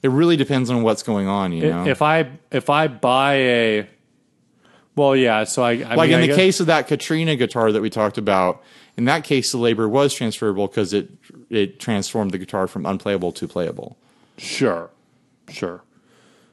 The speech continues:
Speaker 1: The guitar
Speaker 2: Uh,
Speaker 1: was worthless. The labor
Speaker 2: but it, but
Speaker 1: made
Speaker 2: in
Speaker 1: it
Speaker 2: the,
Speaker 1: worth
Speaker 2: but it,
Speaker 1: something.
Speaker 2: what's, in that case, you're taking something that what had value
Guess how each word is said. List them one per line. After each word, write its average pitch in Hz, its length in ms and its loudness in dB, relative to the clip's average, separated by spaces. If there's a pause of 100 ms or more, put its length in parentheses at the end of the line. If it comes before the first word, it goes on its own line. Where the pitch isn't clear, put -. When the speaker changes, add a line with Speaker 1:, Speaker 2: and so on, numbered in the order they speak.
(180)
Speaker 1:
The 123 60 -8
guitar 147 340 2
Speaker 2:
Uh, 147 40 4
Speaker 1:
was 147 220 2
worthless. 117 680 0 (380)
The 123 80 0
labor 117 460 2
Speaker 2:
but 151 160 6
it, 151 240 -2
but 151 100 4
Speaker 1:
made 151 100 6
Speaker 2:
in 143 60 2
Speaker 1:
it 139 80 4
Speaker 2:
the, - 60 -4
Speaker 1:
worth 117 180 2
Speaker 2:
but 147 40 2
it, 151 40 2
Speaker 1:
something. - 320 -6
Speaker 2:
what's, 143 380 0
in 135 320 -4
that 143 240 0
case, 143 200 -2
you're 131 80 -4
taking 135 260 -4
something 135 260 -2
that 117 340 0
what 117 320 -2
had 160 380 0
value 107 600 2